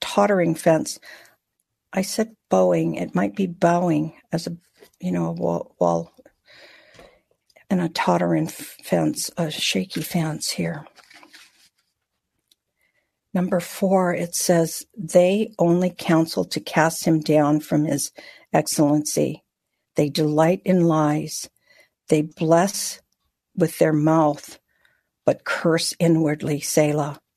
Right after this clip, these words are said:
So really, they're showing a sign that they're hypocrites. You know, with their mouth, they might say things openly, but inwardly,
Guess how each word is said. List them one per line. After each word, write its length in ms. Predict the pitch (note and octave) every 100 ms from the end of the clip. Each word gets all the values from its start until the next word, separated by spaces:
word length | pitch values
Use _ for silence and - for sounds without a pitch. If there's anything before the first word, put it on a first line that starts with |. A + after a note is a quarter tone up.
| _ _ _ _ _ _ _ _ _ _ _ _ _ _ -
So 580 | - F#3+ F3+ F3 - _ _ _ -
really, 380 | F#3 A#3+ A#3
they're 160 | F#3 D#3
showing 460 | - - A3 A3 E3+
a 60 |
sign 400 | E3 G3 F3+ F3
that 160 | D#3+ -
they're 140 | E3+
hypocrites. 840 | - G3+ - - D#3 D3+ - - - _ _ _ _
You 100 | A3+
know, 140 | G3 F3+
with 220 | E3 -
their 120 | D#3+
mouth, 480 | D#3+ E3 F3+ G3 -
they 120 | F3
might 280 | D#3 D#3 -
say 240 | - D#3+
things 320 | D#3 D#3+ D#3+ -
openly, 680 | E3+ D#3+ F3+ E3 D3 D3+ - _ _ _ _ _ _ _ _ _ _ _
but 160 | D#3+ -
inwardly, 880 | - A3 A#3+ F#3+ - D3 C#3 D#3+